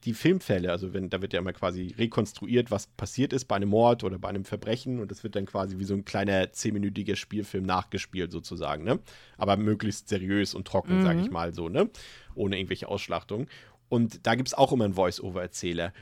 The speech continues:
Speaker 1: Und das Geile ist, der Voice-Over-Erzähler von Aktenzeichen X Y aus den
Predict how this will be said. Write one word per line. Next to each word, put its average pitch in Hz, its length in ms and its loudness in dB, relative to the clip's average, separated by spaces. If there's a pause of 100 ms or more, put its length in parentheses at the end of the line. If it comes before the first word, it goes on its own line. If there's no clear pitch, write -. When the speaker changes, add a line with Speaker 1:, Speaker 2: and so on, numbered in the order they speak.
(120)
Speaker 1:
Und 101 60 -8
das 101 100 -8
Geile 156 300 12
ist, 143 340 -2 (180)
der 104 120 2
Voice-Over-Erzähler 143 760 4
von - 160 -4
Aktenzeichen 123 440 -6
X 127 160 -10
Y 123 520 -2 (640)
aus 123 180 0
den 127 320 -4